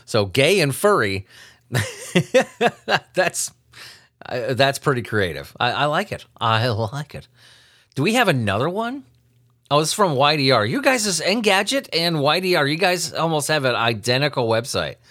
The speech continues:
That's spooky. You fooled me. That's weird. Okay. <laughs> Somebody's stealing, huh? Uh, you guys, whoa, who do you, who do you think you are? The New York Times?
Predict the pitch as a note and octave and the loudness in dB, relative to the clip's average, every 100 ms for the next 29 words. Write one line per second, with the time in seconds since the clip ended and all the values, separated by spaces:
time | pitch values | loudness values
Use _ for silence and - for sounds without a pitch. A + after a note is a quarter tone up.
0 | - - _ _ - G2+ C#3 - G2+ F2+ | -20 -20 _ _ -2 0 0 -2 -2 -4
1 | E2+ G2 _ _ - _ - A2 C#3+ E3+ | -8 -12 _ _ -20 _ -6 2 4 4
2 | B2 F3 E2+ E2 C3+ F3 G2 C3+ B2 D#2 | 0 -4 -6 -6 -8 -6 -2 2 0 -2
3 | _ - - - _ - E3+ B2 F#3 - | _ -20 -20 -20 _ -12 -2 0 0 -4
4 | - D3 - G3+ C#3+ - E3+ - D3 G#3 | -2 -2 0 0 0 0 -4 -2 -4 -2
5 | D#3+ B2+ - - C#3 F#3+ A2+ B2 C#3 C3 | 0 -2 -4 -4 -2 -2 -4 -6 -2 -4
6 | - - - - - - - D3+ C#3 C3+ | -4 -12 -14 -12 -12 -12 -6 0 0 2
7 | C3+ A#2+ C#3+ B2 D#3 E3 B2 F#3 D#3+ E3 | 2 2 2 2 2 0 0 0 0 0
8 | D#3 B2+ G#2 A#2+ C#3 C#3 - C3 D3+ E3+ | 2 2 2 0 2 0 0 -2 -2 -6